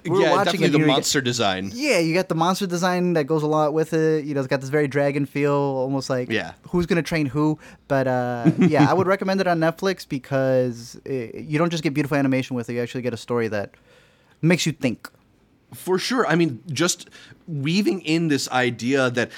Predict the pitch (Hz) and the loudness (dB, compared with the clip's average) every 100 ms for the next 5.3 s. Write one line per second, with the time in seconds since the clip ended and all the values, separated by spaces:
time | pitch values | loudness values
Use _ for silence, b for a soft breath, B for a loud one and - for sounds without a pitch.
0 | - - 131 139 123 135 131 131 120 120 | -8 -4 0 0 2 2 0 0 0 0
1 | 131 120 120 110 117 117 117 110 110 - | -2 -2 0 2 2 2 2 0 -8 -6
2 | 117 120 113 107 107 110 117 113 117 110 | -4 -2 -2 -4 -2 0 0 2 0 2
3 | 107 - 113 117 117 107 - - 117 110 | -2 -2 -2 0 -2 -6 -6 -4 -4 -2
4 | 110 117 127 117 110 117 107 110 107 131 | -2 0 -2 -2 -2 -4 -4 -6 -4 -2
5 | 131 151 | 0 0